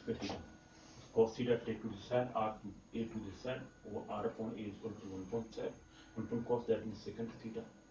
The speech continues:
Second theta is equal to R upon A. And second square theta is R square upon A square, so R square cancelled out. So P square is equal to one upon P square is equal to one upon A square,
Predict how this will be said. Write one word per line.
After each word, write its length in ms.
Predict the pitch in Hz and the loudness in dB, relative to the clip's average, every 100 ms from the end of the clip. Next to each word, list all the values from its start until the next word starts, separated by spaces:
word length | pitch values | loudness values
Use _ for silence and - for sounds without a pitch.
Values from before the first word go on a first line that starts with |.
| - - - - - | -20 -20 -20 -6 0
Second 300 | 123 143 131 | 4 4 4
theta 220 | 123 120 | 8 10
is 80 | 110 | 10
equal 140 | 110 | 4
to 180 | 104 120 | 2 2
R 140 | 101 95 | 2 0
upon 200 | 95 95 95 | -4 -8 -8
A. 1160 | 95 - - - - - - - - - - 110 | -10 -12 -18 -20 -20 -20 -20 -20 -20 -20 -4 2
And 200 | 113 - | 2 4
second 380 | 117 113 120 | 4 6 4
square 240 | - - 135 | -2 2 4
theta 220 | 127 110 | 4 2
is 80 | 101 | 4
R 180 | 101 107 | 2 0
square 220 | - 101 | 0 -2
upon 260 | - 95 90 | -2 -4 -2
A 80 | 113 | 0
square, 260 | 113 113 110 - | 0 -2 -2 -2
so 100 | 98 | 0
R 120 | 104 | 0
square 220 | - 113 110 | 0 0 0
cancelled 400 | 226 208 113 - | 0 -2 -2 -2
out. 160 | 190 - - - - - - | -4 -6 -16 -20 -20 -20 -10
So 580 | - - - - - 117 110 | -10 -10 -16 -20 -8 -8 0
P 180 | 123 131 | 6 6
square 240 | - 131 113 | 6 4 4
is 100 | 107 | 2
equal 120 | 98 | -2
to 300 | 92 117 - - - - 92 | -2 -6 -6 -12 -20 -16 -8
one 120 | 107 113 | -2 0
upon 240 | 120 123 107 | 4 4 4
P 240 | - 104 | -2 -4
square 360 | 101 - 95 - - - - - - - - | -6 -4 -2 -2 -4 -4 -4 -4 -6 -20 -8
is 100 | - - - - | -8 -8 -12 -14
equal 300 | 101 110 101 | -4 -2 0
to 120 | 110 | 0
one 300 | 101 92 95 | 2 0 0
upon 220 | 113 - - | -2 -2 -2
A 180 | 101 113 | 0 0
square, 320 | - - - | 0 -2 0